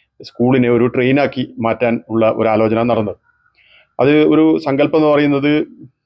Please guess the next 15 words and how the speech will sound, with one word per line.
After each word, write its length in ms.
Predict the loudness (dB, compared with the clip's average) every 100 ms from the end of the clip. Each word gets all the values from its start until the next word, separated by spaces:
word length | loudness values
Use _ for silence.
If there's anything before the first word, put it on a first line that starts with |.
| _
നേരത്തെ 440 | -2 -2 0 0 0
ഈ 120 | -2
ടോട്ടോ 340 | -2 -2 0 0
ചാൻ 340 | 0 0 -2
എന്ന് 140 | -2 0
പറയുന്ന 500 | 0 0 0 -2 -4 _ _ _ -18 -8
കൃതിയിലൂടെ, 600 | -2 0 2 2 2 0 -2 -14 _ _ -20 _ _ -4
ആം, 400 | -2 0 0 -2 -6
ശ്രദ്ധേയമായ 480 | -4 0 0 2
ഒരു 80 | 0
ടോമോ 420 | 0 0 2 0
സ്കൂളുണ്ട്. 480 | -4 -6 -4 -4 -6
കുട്ടികൾക്ക്, 640 | -12 -10 -4 -4 -2 -4 -4 -8 _ -20 _ _ _ -4
ആ, 260 | 0 0 0
വളരെയധികം 800 | 0 0 2 0 0 0 -2